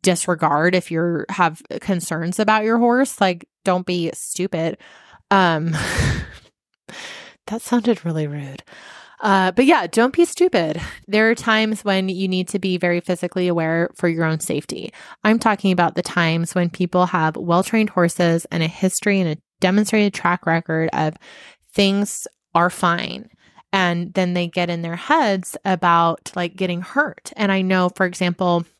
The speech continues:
for me, one of the ways that came up for me was after I had my kids, everything else was still the same, but I got <laughs> really worried about getting hurt.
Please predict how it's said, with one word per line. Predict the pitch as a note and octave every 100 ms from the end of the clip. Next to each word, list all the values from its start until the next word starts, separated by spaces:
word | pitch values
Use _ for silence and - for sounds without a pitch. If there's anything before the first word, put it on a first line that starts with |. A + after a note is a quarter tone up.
| _ _ _ _ - - _
for | - F#3+
me, | G#3 A#3+ A3 A#3 _
one | F#3+ G3
of | G3
the | G3
ways | F#3 F3+
that | - E3
came | - G3 F3+
up | -
for | - F3+
me | E3+ G#3 G#3+ F3+
was | F3 E3+ - - - - -
after | F3+ G3 A3
I | G3+ F#3+ F#3
had | F#3+ G3 F3+
my | F3
kids, | - A#3+ E4 G3+ F3+ - - _ _ _ _ _ _ _ _ _ _ _ _
everything | A#3 B3 D#4 C#4+
else | C4+ B3
was | A3+
still | - G#3+ G3+ F#3+
the | E3 F3
same, | - - G#3 A3 F3 E3 F3+ - -
but | G#3+ G3 G3 F#3+
I | F#3+ F#3
got | A3 A3+ G3+ F3
<laughs> |
really | F#3 E3+ G#3
worried | F#3+ F#3
about | F#3 F3+
getting | F3 E3+
hurt. | - C4+ F#3+